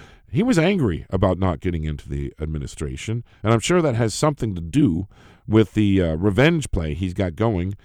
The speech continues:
in the House of Representatives and all these committee hearings. But there is another lie he told that wasn't listed in the Jordan Meadows document.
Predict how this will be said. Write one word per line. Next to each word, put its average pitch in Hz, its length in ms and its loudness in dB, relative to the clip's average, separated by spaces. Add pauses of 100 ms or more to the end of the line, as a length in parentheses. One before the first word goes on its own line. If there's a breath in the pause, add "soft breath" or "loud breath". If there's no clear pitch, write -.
(280 soft breath)
in 104 120 0
the 104 100 0
House 110 240 2
of 104 60 -2
Representatives 98 600 0
and 90 80 -2
all 90 100 2
these 87 200 -6
committee 135 300 -4
hearings. 67 540 -12 (880 soft breath)
But 143 80 2
there 214 120 4
is 233 120 0
another 240 280 4
lie 117 340 6
he 95 180 -2
told 104 320 2
that 107 120 0
wasn't 123 300 0
listed 107 260 -2
in 90 120 -2
the 82 80 -2
Jordan 80 420 -4
Meadows 80 380 -6
document. - 500 -4